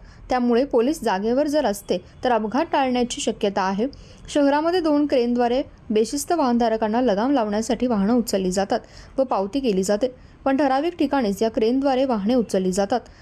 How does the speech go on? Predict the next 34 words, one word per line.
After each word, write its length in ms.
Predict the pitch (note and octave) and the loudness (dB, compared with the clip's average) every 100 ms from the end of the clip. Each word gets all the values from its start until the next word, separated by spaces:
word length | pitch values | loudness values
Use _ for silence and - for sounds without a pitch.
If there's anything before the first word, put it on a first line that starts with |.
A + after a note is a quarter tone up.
| - - | -10 -4
त्यामुळे 260 | B3 C#4 | 0 0
नागरिकातून 560 | D4 G#3+ A#3+ D4 D4+ D#4+ | 0 0 0 0 -2 -2
संताप 400 | D#4+ G3+ G3 B3 | 0 -2 -2 -2
व्यक्त 260 | A3 - C4+ | -2 -2 -2
होऊ 200 | B3+ F#3 | 0 0
लागलाय. 280 | F#3 A3 B3 - - - - | 0 0 -2 -6 -20 -20 -4
वाहतूक 340 | C4+ C4+ C4 F4 | 0 0 -2 -2
पोलिसांनी 520 | E4 D4+ C#4+ C#4+ C4 | 0 0 0 0 2
व्यवस्थित 400 | D4+ A3 A3+ A3 | 2 0 -2 -2
जर 120 | A3 A#3 | -2 0
काम 220 | G3 G3+ | -2 0
केलं, 200 | G3 G#3 A#3 | 0 0 0
तर 80 | |
अपघात 320 | G3 F3+ G3 G3 - | 0 -2 -4 -6 -4
टाळले 280 | G3+ F3+ G#3 | -2 0 0
जातील. 320 | A#3+ A3 B3+ C#4 - - - | 0 -2 -2 -6 -10 -20 -10
शहरातील 480 | - C#4+ C#4 C#4 D4+ | 0 2 2 0 0
वाहतूक 340 | D4+ B3+ D4+ D#4+ | 0 0 -2 -2
व्यवस्था 400 | D4 C#4 C#4+ D4 | 0 0 0 -2
सुरळीत 340 | C#4 A3+ A#3 | 2 2 2
चालेल, 340 | A#3 G#3 A3 C#4+ - | 0 -2 -2 -2 -2
पण 140 | G3+ | -2
शहर 300 | G3+ B3 C4+ | 0 0 2
वाहतूक 300 | D#4+ D4 E4 | 2 0 0
शाखेमध्ये 520 | - G3 - A#3 A#3 F#3 | -2 -4 -2 -2 -2 0
पोलीस 340 | A3 A3+ C#4 | 0 0 0
कर्मचाऱ्यांची 680 | C#4+ A#3+ A#3+ A#3+ F3+ F#3+ C4 | -2 0 0 0 0 -2 -2
कमतरता 440 | G3+ F#3 G3 A#3+ | -4 -2 -2 0
असल्यामुळे 460 | A#3+ - G#3 A3+ - - - - | -2 -2 0 0 0 -6 -20 -10
शहरातील 480 | - D4+ C#4 C#4 E4+ | 0 2 2 0 0
वाहतूक 380 | E4 A#3+ A#3 C#4 | 0 0 0 -2
व्यवस्थेवर 560 | A#3 F#3+ A3 - A3 C4 | 0 0 -2 0 0 0
परिणाम 380 | - F3+ F3+ | 0 -2 -2
होतोय. 200 | F3+ G3 | -2 -2